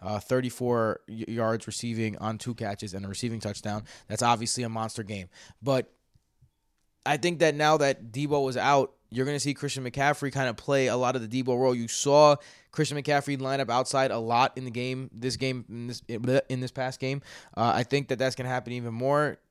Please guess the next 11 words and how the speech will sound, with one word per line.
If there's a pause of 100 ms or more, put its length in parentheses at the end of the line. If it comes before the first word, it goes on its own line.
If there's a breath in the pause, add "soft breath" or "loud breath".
(120)
Uh,
and,
and (160)
we,
I
teased
this
in
the
beginning,
and